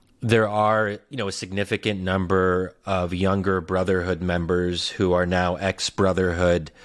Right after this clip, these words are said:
especially in exile. I mean, exile is also, like, a very difficult thing to experience when you, I mean, as nice as Istanbul might be, it's a beautiful city. I mean, you're sort of suspended.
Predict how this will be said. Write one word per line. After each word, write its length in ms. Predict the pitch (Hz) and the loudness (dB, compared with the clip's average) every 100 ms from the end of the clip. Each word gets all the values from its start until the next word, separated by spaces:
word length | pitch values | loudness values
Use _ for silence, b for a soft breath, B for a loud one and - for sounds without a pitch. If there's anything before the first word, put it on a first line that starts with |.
| B B B B | B B B B
especially 480 | B - 107 107 98 | B 0 0 -2 -6
in 80 | 90 | -4
exile. 580 | 92 95 87 82 82 80 | -2 -2 0 0 0 -2
I 40 | |
mean, 160 | 95 95 | -2 0
exile 400 | 110 101 98 90 | 0 2 2 2
is 80 | 92 | -2
also, 260 | 92 - | -4 -4
like, 120 | 92 | -6
a 40 | 87 | -4
very 300 | 92 90 87 | -2 -2 -2
difficult 460 | 85 92 87 85 | -4 -6 -6 -6
thing 220 | - 87 82 | -4 -4 -2
to 140 | 92 | -4
experience 720 | 80 - - 92 87 82 - | -4 -4 -2 0 -2 -6 -6
when 140 | 92 90 | -2 0
you, 180 | 90 85 B B B B B B 117 | -2 -4 B B B B B B 0
I 20 | |
mean, 160 | 113 | 2
as 160 | 101 92 | 2 2
nice 260 | 104 107 98 | 0 0 -4
as 120 | 90 | -6
Istanbul 540 | 95 - 95 87 92 | -4 0 0 2 0
might 320 | 87 87 80 | 0 -2 -2
be, 380 | - 92 80 87 | -2 -2 -2 -2
it's 180 | 98 - | -2 -4
a 40 | |
beautiful 380 | 85 95 87 90 | -2 0 0 -2
city. 480 | 85 147 120 87 90 B B B B | 0 2 2 -2 -10 B B B B
I 120 | - 127 | 0 0
mean, 400 | 120 107 101 95 _ | 0 -2 -6 -12 _
you're 240 | - 123 117 | -8 -2 0
sort 220 | - 127 | 2 0
of 80 | 110 | 0
suspended. 880 | - 98 - 113 107 82 78 - | -4 -6 -2 0 0 -2 -8 -10